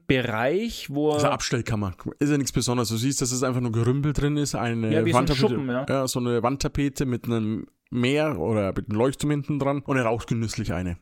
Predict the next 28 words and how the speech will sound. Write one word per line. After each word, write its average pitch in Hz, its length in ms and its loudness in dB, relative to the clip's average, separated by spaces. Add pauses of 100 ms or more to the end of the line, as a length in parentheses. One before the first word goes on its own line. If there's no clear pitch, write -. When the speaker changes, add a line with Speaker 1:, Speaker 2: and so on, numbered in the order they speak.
(100)
Speaker 2:
Alles 156 260 0
legitim, 147 560 -4
aber 113 420 -2 (220)
warum? 110 360 2 (840)
Speaker 1:
Ja, 143 300 0
das 165 260 -2
Speaker 2:
War 113 120 4
das 151 100 4
Speaker 1:
alles 170 100 0
solche 165 160 6
Speaker 2:
früher 170 100 6
Speaker 1:
Sachen. 160 140 4
Speaker 2:
sein, 143 400 4
was, 135 280 2
war 123 180 0
früher 147 280 0
der 139 80 0
Personalraum, 139 580 0
der 139 120 2 (140)
Pfleger 156 640 0
et - 140 -2
cetera? 151 380 0 (240)
Man 147 100 6
geht 175 140 -2
einfach 165 140 0
nicht 151 240 -2
zu 143 140 0
wenig, 160 500 0